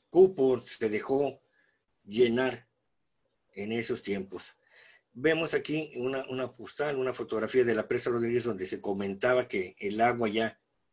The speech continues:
atravesaba el puente. Realmente el agua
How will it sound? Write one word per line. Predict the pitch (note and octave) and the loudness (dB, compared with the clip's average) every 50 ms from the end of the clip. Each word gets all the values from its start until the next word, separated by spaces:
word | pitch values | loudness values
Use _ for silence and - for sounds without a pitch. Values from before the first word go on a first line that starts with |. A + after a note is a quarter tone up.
| _ _ | _ _
atravesaba | F#2+ G#2 G#2 - - A#2 A2 G#2+ G2+ G2+ F#2 - A2+ A2+ C3 C#3 C3+ A#2 | -2 -2 -2 0 2 2 2 2 2 0 0 2 4 4 4 4 4 4
el | G2 G2 F#2+ | 2 0 -4
puente. | - - G#2+ A#2 A2+ A2 - - - - - - - - _ - | -2 0 0 2 0 0 -4 -8 -10 -10 -14 -20 -20 -20 _ -4
Realmente | C3+ D3+ F3 E3+ D#3+ E3 E3 - | 0 2 2 2 2 0 0 2
el | D#3+ D3 | 2 4
agua | C#3+ D3+ D3 C#3+ - | 4 4 4 2 0